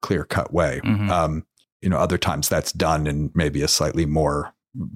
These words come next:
Speaker 1: in a way that would maybe more reflect more unconsciously on the audience. Um, but I find it's like you find these,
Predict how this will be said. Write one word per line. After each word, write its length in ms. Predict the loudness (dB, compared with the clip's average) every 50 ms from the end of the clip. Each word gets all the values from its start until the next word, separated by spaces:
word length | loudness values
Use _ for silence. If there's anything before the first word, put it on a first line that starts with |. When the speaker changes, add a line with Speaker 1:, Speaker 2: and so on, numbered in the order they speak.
| 0 0 0
Speaker 1:
in 200 | 2 0 2 2
a 60 | 2
way 140 | 2 2 2
that 140 | 2 2 0
would 140 | 0 0 2
maybe 300 | 0 2 2 2 0 2
more 200 | 4 4 4 4
reflect 320 | 2 0 0 0 -2 0 0
more 140 | 0 0 0
unconsciously 680 | -2 -2 0 0 0 2 2 2 2 2 0 0 0 0 0
on 160 | 0 0 0
the 100 | 2 0
audience. 480 | 0 0 0 0 -2 -6 -6 -8 -12 -18 _ _ _ _ _ _ _ _ _ -4 0
Um, 480 | 0 2 2 2 0 0 -2 -4 -4 -8 _ -20 _ _ _ _ _ _ -2
but 120 | 0 0
I 60 | 0
find 360 | 0 0 2 2 4 4 2
it's 180 | 2 0 0 0
like 160 | 0 0 0 0
you 140 | 0 0 0
find 340 | 0 0 0 2 4 4 4
these, 380 | 4 4 2 2 0 0 -2